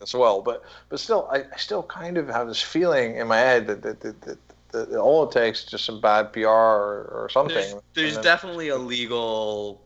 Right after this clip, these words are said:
Speaker 2: hurdle to get over. And what I think we'll actually see sooner is automated trucking.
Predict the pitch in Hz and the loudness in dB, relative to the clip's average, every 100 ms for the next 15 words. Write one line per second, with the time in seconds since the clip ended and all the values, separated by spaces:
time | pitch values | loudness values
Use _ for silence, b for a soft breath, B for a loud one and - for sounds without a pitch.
0 | _ - - 110 98 95 107 101 101 101 | _ -6 0 0 0 -8 -8 -6 -6 -6
1 | 101 92 - 117 117 117 123 131 131 143 | -8 -8 -6 -2 0 0 2 4 4 2
2 | 123 120 123 135 - 123 110 104 - 113 | 0 -2 0 -4 -6 -12 -12 -14 -14 -12
3 | 107 104 - 131 117 110 104 98 107 104 | -12 -12 -12 -10 -6 -6 -6 -6 -8 -8
4 | 98 - 113 113 101 98 - 113 - | -8 0 2 2 -2 -4 -2 -2 -4